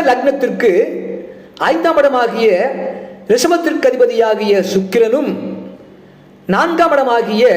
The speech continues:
மேஷத்திற்கு அதிபதியாகிய செவ்வாயும், சுக்கிரனும் செவ்வாயும் ஒன்றாக இணைந்து ஒரு வீட்டில் இருந்தால், அந்த மகர லக்னத்தில் பிறந்தவர்களுக்கு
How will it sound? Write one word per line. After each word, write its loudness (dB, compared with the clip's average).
மேஷத்திற்கு 0
அதிபதியாகிய 0
செவ்வாயும், 0
சுக்கிரனும் 0
செவ்வாயும் 0
ஒன்றாக 0
இணைந்து 0
ஒரு -4
வீட்டில் -2
இருந்தால், 0
அந்த 0
மகர 0
லக்னத்தில் 0
பிறந்தவர்களுக்கு 0